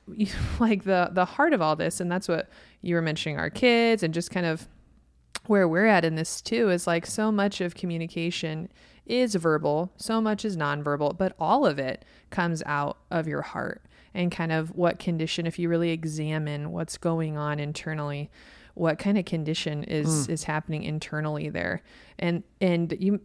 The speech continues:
Speaker 1: there might be some moments for repentance, and that, and that's good too. And so this is a good, good little chunk here, nine through, what was that, nine through fourteen?
Speaker 2: Yeah, nine through fourteen. And,
Speaker 1: Okay.
Speaker 2: and then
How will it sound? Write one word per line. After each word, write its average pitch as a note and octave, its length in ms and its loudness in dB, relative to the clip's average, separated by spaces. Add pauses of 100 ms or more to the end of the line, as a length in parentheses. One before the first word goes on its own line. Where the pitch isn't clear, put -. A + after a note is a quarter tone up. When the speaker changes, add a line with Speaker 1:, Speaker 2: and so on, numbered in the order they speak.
(160)
Speaker 1:
there F#3+ 180 2
might A3 220 2
be A#3 160 0
some G#3 260 0
moments G#3 280 4
for A3 100 4
repentance, A3 640 -2
and G3 140 4
that, G#3 120 2
and A3 160 2
that's A#3 200 0
good A3+ 200 2
too. F3 340 -2 (120)
And F#3 180 0
so E3+ 140 2
this F3 160 -6
is F3 100 -4
a F3 80 0
good, D#3+ 360 -2 (560)
good F3+ 200 -2
little D#3 200 -2
chunk D3+ 260 -8
here, C#3 160 -4
nine D3+ 260 -4
through, D3 360 -4
what - 120 -6
was D#3+ 120 -4
that, D#3 120 -6
nine D#3+ 140 -4
through E3 140 -6
fourteen? G3+ 580 -4 (280)
Speaker 2:
Yeah, D3+ 160 4
nine D#3 160 2
through E3+ 160 -2
fourteen. C#3+ 540 -4
And, D#3 140 -4
Speaker 1:
Okay. E3+ 200 -4
Speaker 2:
and E3 80 -2
then D#3 180 -2